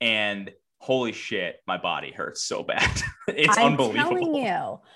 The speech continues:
Speaker 2: I am telling you. Were you not exhausted at the end?
Speaker 1: See, at the end, I wasn't exhausted. It's when you sit down,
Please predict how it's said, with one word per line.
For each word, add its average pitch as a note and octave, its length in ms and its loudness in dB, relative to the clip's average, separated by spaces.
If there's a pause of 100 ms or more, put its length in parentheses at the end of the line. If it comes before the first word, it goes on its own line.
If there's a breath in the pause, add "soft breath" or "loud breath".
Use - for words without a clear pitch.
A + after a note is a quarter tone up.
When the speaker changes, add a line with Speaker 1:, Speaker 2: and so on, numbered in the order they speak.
(240 soft breath)
Speaker 2:
I A#3 260 4
am C#4+ 140 -2
telling B3 360 0
you. F#3 240 0 (340)
Were A3 300 4
you C#4+ 240 4
not A#3 320 2
exhausted F3+ 840 0
at G3 140 2
the F3 140 -4
end? F#3 360 -4 (400)
Speaker 1:
See, E3+ 120 2
at E3+ 80 4
the - 180 -4
end, A#3+ 380 2
I C#3+ 100 2
wasn't C3+ 280 0
exhausted. A2 540 -2
It's C#3 140 -8
when C#3 140 -2
you C3 100 -2
sit E3 380 -2
down, C3 560 0